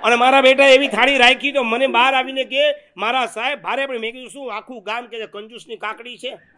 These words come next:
આટલો પૈસો છે તો એને ખર્ચવાનું મન ન થાય? લગ્ન કઈ બીજી વખત થવાના? એક જ વખત થવાના. હવે, હવે ચારસો ની થાળી રાખીએ તોય બોલે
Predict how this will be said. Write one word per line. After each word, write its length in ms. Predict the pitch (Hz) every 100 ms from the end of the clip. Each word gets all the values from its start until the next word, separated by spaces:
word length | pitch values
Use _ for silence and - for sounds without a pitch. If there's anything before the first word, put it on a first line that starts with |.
| - - 370 - - - - - - - -
આટલો 260 | 214 247
પૈસો 420 | 240 233 240 277 277
છે 160 | 277
તો 140 | 277 277
એને 220 | 277 254
ખર્ચવાનું 640 | - 247 285 277 294 294
મન 140 | 285
ન 180 | 302 311
થાય? 240 | 294 294 269 _
લગ્ન 300 | 185 262 285
કઈ 140 | 285 277
બીજી 320 | 269 220 294
વખત 280 | 302 285 285
થવાના? 320 | 294 302 285 -
એક 220 | 269 302
જ 100 | 330
વખત 280 | 311 247 262
થવાના. 400 | 233 226 214 170 _ -
હવે, 140 | 196 214 202 _ -
હવે 340 | 214 202 156 -
ચારસો 360 | 208 208 254
ની 120 | 269
થાળી 280 | 240 226 262
રાખીએ 380 | 262 247 240 277
તોય 500 | - _ _ 180 240
બોલે 320 | 277 247 185